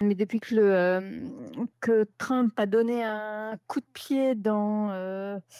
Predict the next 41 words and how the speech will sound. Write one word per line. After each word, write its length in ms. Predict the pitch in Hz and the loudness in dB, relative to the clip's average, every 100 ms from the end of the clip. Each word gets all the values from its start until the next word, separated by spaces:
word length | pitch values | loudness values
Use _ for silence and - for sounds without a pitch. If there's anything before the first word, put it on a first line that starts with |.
| - - _ _ | -20 -20 _ _
dans 160 | 214 208 | 0 2
la 180 | 208 | 0
poudrière 540 | 202 254 233 240 247 240 | -2 0 2 4 2 2
de 80 | 202 | 4
l'aide 240 | 226 226 | 2 2
humanitaire 800 | 240 233 226 208 247 247 233 226 - _ | 0 0 -2 -2 -2 0 0 -4 -8 _
et 120 | 220 | -6
que, 180 | 208 - | -6 0
euh, 760 | 220 208 196 190 190 190 190 - - | 0 2 -2 -6 -8 -8 -10 -12 -10
et 120 | - | -8
qu'il 160 | 208 - | -6 -2
y 40 | |
a 20 | 190 | 0
beaucoup 300 | 202 - 220 | -2 2 2
moins 160 | 214 | 4
d'argent 380 | 208 202 202 226 | 2 0 0 0
qui 120 | 220 | 2
arrive 160 | 208 220 | 2 2
en 100 | 214 | 2
Afghanistan, 720 | 196 190 208 208 - 240 254 - - _ - | 0 0 2 2 0 -4 -4 -6 -20 _ -4
la 100 | 202 | -4
situation 440 | - 226 180 233 | 0 -2 0 -2
s'est, 360 | 226 - 196 185 | -2 -2 0 2
euh, 380 | 185 185 196 233 | 0 0 -2 -4
s'est 160 | - | -6
fortement 480 | 208 220 - 220 214 | -4 -4 0 2 4
dégradée. 580 | 202 196 190 185 190 185 | 4 2 2 2 0 -2
J'ai 200 | - 233 | -4 -6
témoin 580 | - 262 240 233 240 240 | -4 0 2 4 4 2
dans 140 | 226 | 2
le 140 | 214 202 | 2 0
centre 520 | - - 240 - 226 | -2 -2 -2 -2 -4
du 140 | 185 | -2
pays 500 | 196 - 226 226 240 | -4 0 2 4 4
il 20 | 226 | 2
y 80 | |
a 120 | 196 185 | 0 -2
quelques 380 | - 226 - | -2 -2 0
mois 320 | 247 220 233 226 | 2 4 2 0
à 80 | |
Daikundi 840 | 185 202 208 - 220 208 190 240 294 | 0 0 -2 0 2 2 2 0 0